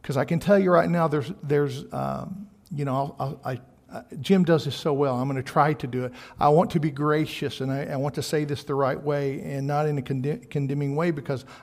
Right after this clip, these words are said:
I'm in the same boat everybody else is. But there is no middle ground. You are either with the Lord or you are not with the Lord. And I would, I would beg you, considering, you know, just,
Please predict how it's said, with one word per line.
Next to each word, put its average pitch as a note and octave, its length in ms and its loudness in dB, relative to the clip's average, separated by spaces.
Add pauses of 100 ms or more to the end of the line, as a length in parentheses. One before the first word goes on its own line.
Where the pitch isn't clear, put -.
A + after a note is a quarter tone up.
I'm D#3 180 0
in D#3 80 2
the C#3+ 60 2
same D#3+ 280 -2
boat D3 240 0
everybody C3 420 0
else C#3 300 -4
is. C3+ 260 -10 (420)
But - 160 0
there D#3+ 220 4
is D#3 500 0
no D3+ 240 2
middle D#3 280 2
ground. C3+ 520 -2 (760)
You D3+ 180 2
are D3 120 4
either D3 520 -2 (300)
with C#3+ 220 2
the D#3+ 80 0
Lord D#3 480 4
or C3 100 0
you C#3+ 180 0
are C3+ 80 0
not D#3 240 0
with C#3+ 180 -6
the D3+ 60 -6
Lord. C#3 420 -6 (920)
And C#3 100 0
I D3 80 2
would, C3+ 380 0 (160)
I C3+ 60 -2
would C#3 240 0
beg D3+ 280 2
you, C#3 340 -2
considering, D3+ 1120 2
you C#3 100 0
know, C3+ 120 -2
just, D3+ 440 -2